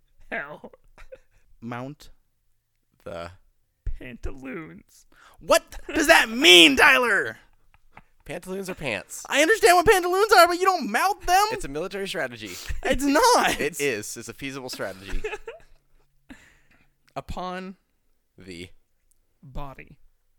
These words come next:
Speaker 2: And.
Speaker 3: When.
Speaker 1: You.
Speaker 2: Charge.
Speaker 3: The.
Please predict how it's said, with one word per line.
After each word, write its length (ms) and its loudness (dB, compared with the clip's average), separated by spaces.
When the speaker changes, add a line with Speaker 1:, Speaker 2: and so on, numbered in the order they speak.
Speaker 2:
And. 360 -16
Speaker 3:
When. 420 -18
Speaker 1:
You. 440 -16
Speaker 2:
Charge. 520 -16
Speaker 3:
The. 280 -20